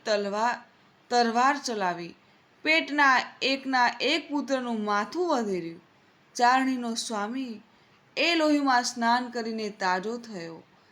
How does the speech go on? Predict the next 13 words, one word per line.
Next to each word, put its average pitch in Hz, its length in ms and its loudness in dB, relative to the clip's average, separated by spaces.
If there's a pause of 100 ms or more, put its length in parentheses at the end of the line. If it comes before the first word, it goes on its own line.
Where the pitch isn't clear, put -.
(400)
એ 277 120 2
ભલે 277 340 4
પ્રાણ 247 460 2
સાથે 262 400 -2
પ્રાણ 240 380 2
આપીને 233 520 0 (180)
કરજ 214 300 2 (120)
ચૂકવ્યા. 170 540 -12 (640)
આજ 226 440 2
પણ 180 240 -8 (580)
સાઈ 269 440 4
નેહડીનો 330 640 2
ટીંબો 262 680 -2